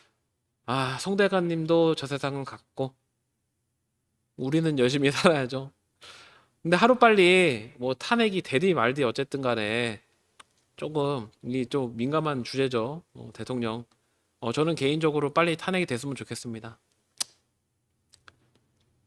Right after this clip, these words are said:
이천 원짜리 열 장 이만 원어치 긁었는데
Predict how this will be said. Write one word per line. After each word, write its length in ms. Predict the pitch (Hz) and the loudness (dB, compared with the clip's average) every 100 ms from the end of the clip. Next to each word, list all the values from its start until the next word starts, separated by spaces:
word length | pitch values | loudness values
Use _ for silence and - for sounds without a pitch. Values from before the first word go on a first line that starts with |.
| _ _ _ _ _ _ _ _ _ _ _ _ _ _ _ _ _ _ _ _ _ - | _ _ _ _ _ _ _ _ _ _ _ _ _ _ _ _ _ _ _ _ _ -12
이천 320 | 156 - 202 | -4 0 2
원짜리 460 | 185 180 170 160 | 2 2 2 2
열 160 | 123 147 | 2 2
장 200 | - 170 | 2 2
이만 300 | 123 156 180 | 2 2 2
원어치 340 | 180 165 - 143 | 2 0 -2 -4
긁었는데 920 | 135 139 143 139 135 131 123 101 | -2 -2 -2 -2 0 2 2 -2